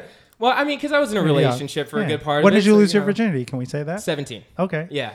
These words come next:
Speaker 2: And then you
Speaker 1: before
Speaker 2: just
Speaker 1: my
Speaker 2: stuck
Speaker 1: little
Speaker 2: it out.
Speaker 1: brother. I'm,
Speaker 2: Yeah,
Speaker 1: yeah.
Speaker 2: yeah.
Speaker 1: <laughs>
Speaker 2: Okay.
Speaker 1: Um, yeah,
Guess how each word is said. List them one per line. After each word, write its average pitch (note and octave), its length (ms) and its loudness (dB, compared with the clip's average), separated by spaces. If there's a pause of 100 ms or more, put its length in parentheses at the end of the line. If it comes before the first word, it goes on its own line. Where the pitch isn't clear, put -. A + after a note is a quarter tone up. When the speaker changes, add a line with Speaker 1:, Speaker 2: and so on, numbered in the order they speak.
(500)
Speaker 2:
And D#3 100 0
then D#3+ 80 2
you D3+ 60 2
Speaker 1:
before D#3 120 4
Speaker 2:
just E3 60 0
Speaker 1:
my E3 80 0
Speaker 2:
stuck D#3+ 140 4
Speaker 1:
little E3 140 2
Speaker 2:
it - 40 6
out. C3 140 6
Speaker 1:
brother. C#3+ 280 -4
I'm, D#3+ 80 -2
Speaker 2:
Yeah, D3 160 -2 (120)
Speaker 1:
yeah. - 300 0
Speaker 2:
yeah. G3+ 80 -10 (100)
Speaker 1:
<laughs> - 140 -20
Speaker 2:
Okay. D#3 340 -8 (200)
Speaker 1:
Um, C3+ 540 -2
yeah, D3+ 400 -4